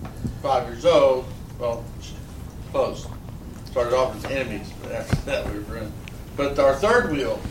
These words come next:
the third guy in our group was called Stevie Singletary.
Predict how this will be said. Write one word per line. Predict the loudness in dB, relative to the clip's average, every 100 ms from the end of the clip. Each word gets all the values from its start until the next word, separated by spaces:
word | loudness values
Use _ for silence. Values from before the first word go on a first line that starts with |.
| -8 -8
the | -8
third | -4 0 2 2 -2 0
guy | 2 2 2
in | 2
our | 0
group | -2 -6 -8
was | -10 -6
called | -2 -2 -4
Stevie | -10 -4 -4 -4 -10 -12 -12 -12 -10 -8
Singletary. | -6 -6 -6 -6 -8